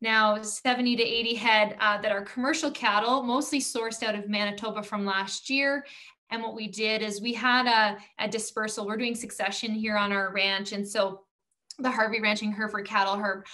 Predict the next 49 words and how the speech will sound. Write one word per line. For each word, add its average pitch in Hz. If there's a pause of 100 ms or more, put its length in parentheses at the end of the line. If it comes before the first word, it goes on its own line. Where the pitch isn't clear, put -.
(180)
was 220
dispersed. 202
I 202
still 233
have 226
a 208
small 208
herd 208
of 202
my 190
own 214
with 208
my 208
husband, 202 (240)
um, 196
but 214
the 220
main 220
cow 202
herd 208
was 202
dispersed. 170 (320)
And 233
so 247
what 233
we 233
did 302
is 247
we 240
purchased 247 (220)
cattle 233
from 240
Manitoba 240
and 196
some 208
other 233
cattle 233
from 214
Alberta, 233 (380)
and 214
we'll 208
be 226
putting, 220
uh, 190 (160)
embryos 214
in 214
those 202
cows 196
here. 196